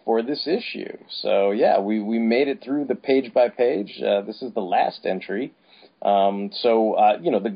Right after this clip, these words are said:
the, the moving forward plan is, uh, you know, we just covered issue one of Transformers Universe.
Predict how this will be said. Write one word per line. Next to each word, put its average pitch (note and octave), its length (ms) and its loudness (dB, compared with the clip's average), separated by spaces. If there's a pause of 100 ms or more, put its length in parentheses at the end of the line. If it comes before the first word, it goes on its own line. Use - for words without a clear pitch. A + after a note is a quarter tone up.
the, A2+ 260 0
the C3+ 60 -2
moving D#3 440 0
forward C#3+ 400 2
plan C#3 480 0
is, C#3+ 500 -6
uh, G#2 200 4
you A2 140 -4
know, G#2+ 80 0
we A2 120 -4
just G#2+ 200 -12
covered A#2+ 360 -2
issue G#2+ 280 -8
one A#2 360 -2
of A#2+ 100 -10
Transformers G2+ 540 -6
Universe. A2 480 -6